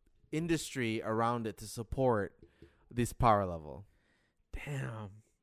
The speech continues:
Speaker 1: Not that you would ever track it.
Speaker 2: I
Speaker 1: When we
Speaker 2: wouldn't
Speaker 1: know
Speaker 2: track
Speaker 1: that.
Speaker 2: it. That would be, it would just be a f-, really fun, loud, fast street car.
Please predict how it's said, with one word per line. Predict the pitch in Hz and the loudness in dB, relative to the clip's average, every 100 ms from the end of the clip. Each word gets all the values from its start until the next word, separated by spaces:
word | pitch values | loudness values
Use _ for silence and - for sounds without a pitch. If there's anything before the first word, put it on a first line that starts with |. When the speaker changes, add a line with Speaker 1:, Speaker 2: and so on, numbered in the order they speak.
| _ _ | _ _
Speaker 1:
Not | 139 190 226 | 6 8 10
that | |
you | 226 | 10
would | 220 | 10
ever | 214 202 | 10 10
track | - 196 196 139 | 6 6 8 4
it. | 107 - _ - _ - | -2 -6 _ -20 _ 4
Speaker 2:
I | 139 | 8
Speaker 1:
When | 165 | 12
we | 202 | 12
Speaker 2:
wouldn't | 190 | 10
Speaker 1:
know | 202 | 10
Speaker 2:
track | 147 135 117 | 10 10 6
Speaker 1:
that. | |
Speaker 2:
it. | 117 120 | 2 4
That | 139 | 6
would | 156 | 6
be, | 147 | 4
it | 143 | 4
would | 143 127 | 4 4
just | 143 - | 0 0
be | 151 147 | 0 2
a | 131 | 2
f-, | - - | 0 -4
really | 151 147 139 143 | 0 4 6 4
fun, | 131 - 131 131 127 | 0 0 0 0 0
loud, | 123 120 123 123 120 117 117 - | 0 2 4 6 4 2 -6 -4
fast | 127 117 113 - | 0 2 0 -4
street | - 117 123 | 0 0 0
car. | 113 101 | -6 -8